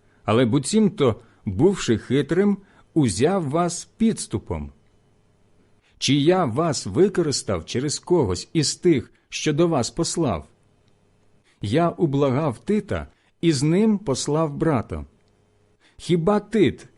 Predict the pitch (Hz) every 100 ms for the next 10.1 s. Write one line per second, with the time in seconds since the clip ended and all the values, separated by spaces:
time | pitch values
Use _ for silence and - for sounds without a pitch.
0 | _ - 92 151 151 - 123 98 196 202
1 | 170 117 - 90 69 _ _ _ _ _
2 | _ _ _ _ _ _ - 107 170 175
3 | 151 196 165 165 - 196 233 226 214 202
4 | 196 131 104 170 151 175 120 110 170 135
5 | - 78 73 _ _ _ _ _ _ 143
6 | 156 - 175 233 226 170 190 196 190 143
7 | 104 - 147 165 151 101 80 73 - _
8 | _ _ _ _ _ _ _ _ _ _
9 | _ - 104 170 120 117 202 208 143 113
10 | 90